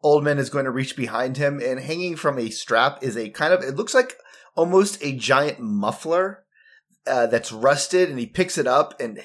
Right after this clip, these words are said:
hits it a few times on the side, and, uh, there's a glowing that activates on the side of it, and that's basically, uh, Jesus, my description for this, uh,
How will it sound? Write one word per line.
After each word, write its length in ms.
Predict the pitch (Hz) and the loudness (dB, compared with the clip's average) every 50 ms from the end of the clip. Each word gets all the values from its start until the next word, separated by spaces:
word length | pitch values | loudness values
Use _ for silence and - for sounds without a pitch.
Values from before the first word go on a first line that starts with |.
| - _ | -20 _
hits 280 | - 160 160 147 - 165 | 0 0 0 0 2 0
it 180 | 170 165 165 | 0 2 2
a 60 | 156 143 | -2 -4
few 180 | - 147 139 | -4 -8 -6
times 280 | - 143 135 143 139 131 | -2 0 0 0 0 0
on 80 | 135 | -4
the 80 | 123 113 | -6 -6
side, 480 | - - 127 127 127 - 113 - 160 - - - - - - _ - | -2 2 4 4 6 4 4 2 -2 -10 -16 -20 -20 -20 -20 _ 0
and, 400 | 127 127 127 127 123 120 120 135 | 2 4 6 6 6 6 4 2
uh, 240 | 127 117 113 110 - - 127 | 2 2 2 0 -2 -4 2
there's 220 | 139 151 143 139 | 2 2 4 4
a 40 | 139 | 2
glowing 400 | - 135 139 143 143 139 135 127 117 | 2 4 6 6 8 6 6 4 2
that 180 | 113 95 85 | 2 2 0
activates 520 | 110 117 113 - - 113 110 117 113 110 127 | -2 -4 -4 -4 -4 -4 -2 -2 -2 -2 -4
on 100 | 110 107 | -6 -4
the 60 | 107 | -4
side 260 | - 127 107 110 107 | -2 0 0 0 0
of 100 | 107 95 | 0 -2
it, 180 | 95 95 98 - | -4 -4 -4 -4
and 200 | 123 113 113 120 | -6 -4 0 0
that's 180 | 127 131 - | -2 -2 0
basically, 560 | - 135 123 117 - - - 127 123 123 113 | -2 -2 -2 -2 -4 -6 -4 -2 -2 -2 -2
uh, 180 | 90 113 113 107 | -2 -4 -4 -2
Jesus, 420 | 113 123 123 120 117 123 120 135 | -2 -2 -4 -4 -4 -10 -10 -6
my 120 | 127 113 107 | -4 -4 -4
description 460 | 101 104 - - 117 - - 120 110 | -4 -6 -8 -10 -10 -10 -10 -12 -12
for 240 | - - 113 110 107 | -8 -4 -4 -4 -2
this, 480 | 98 107 104 120 - - - - - - _ _ - - _ _ - _ _ - | -2 -2 -4 -4 -4 -6 -8 -10 -12 -16 _ _ -20 -20 _ _ -20 _ _ -6
uh, 220 | 107 104 101 98 | -2 -2 -2 -2